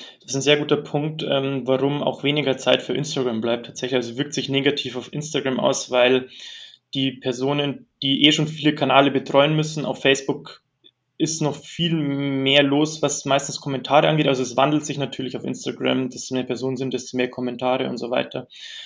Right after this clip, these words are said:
Äh, das sieht man ja auch. Aber auf Facebook ist die Diskussionskultur halt auch, auch rauer. Das heißt, dass die Verantwortlichen, die sich um diese Kanäle kümmern, sehr viel Zeit für Community Management aufwenden müssen und da auch sehr viel,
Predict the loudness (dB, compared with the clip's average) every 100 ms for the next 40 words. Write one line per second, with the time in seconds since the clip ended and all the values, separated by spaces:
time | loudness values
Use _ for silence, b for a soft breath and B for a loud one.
0 | B B -10 -8 -8 -6 -6 -2 2 4
1 | 6 4 0 B B B -4 -2 0 -2
2 | -2 -4 -2 -2 -4 -20 -12 -10 -8 -8
3 | -8 -8 -6 -4 -4 -6 -8 -6 0 4
4 | 4 2 -2 -12 -14 -10 -8 0 6 8
5 | 6 2 2 4 4 2 -12 B B B
6 | B -12 -12 -8 -6 -2 -2 2 2 6
7 | 4 4 0 -2 -4 -4 -6 -6 -4 -6
8 | -4 -4 -4 0 -2 0 0 2 2 -2
9 | 2 4 4 4 0 2 4 4 0 -8
10 | -4 0 2 2 2 2 4 4 2 0
11 | 0 0 2 -2 -2 -4 -2 -2 -2 -2
12 | 0 -2 B B B _ _ _ -4 0
13 | 8 10 12 8 4 -2 2 2 2 -2